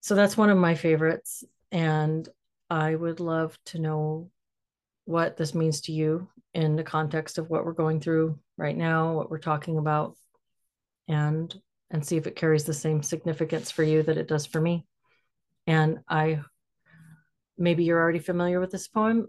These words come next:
and I hope, if so, that it was a, a fun refresher and revisit. And maybe we'll do more of this in the future. Thanks so much for listening.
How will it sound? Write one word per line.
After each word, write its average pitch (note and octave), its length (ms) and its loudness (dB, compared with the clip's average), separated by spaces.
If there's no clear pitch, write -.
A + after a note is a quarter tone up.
and D3+ 300 -2
I D#3 60 -2
hope, D#3+ 260 -4
if D#3 160 -4
so, E3+ 300 0
that F3 100 0
it - 80 0
was D#3 160 -4
a, D3 240 -2
a D#3 80 -4
fun D3+ 460 -2
refresher D#3 800 -2
and C#3+ 440 2
revisit. D#3 560 -2
And D3+ 360 0
maybe D3+ 200 -4
we'll D#3+ 160 -6
do E3 120 0
more D#3 200 0
of - 100 -4
this D#3+ 180 -8
in F3+ 60 -8
the E3 80 -8
future. F3+ 400 -2
Thanks E3+ 200 -2
so F3 100 0
much E3 260 0
for - 100 -6
listening. D#3+ 440 0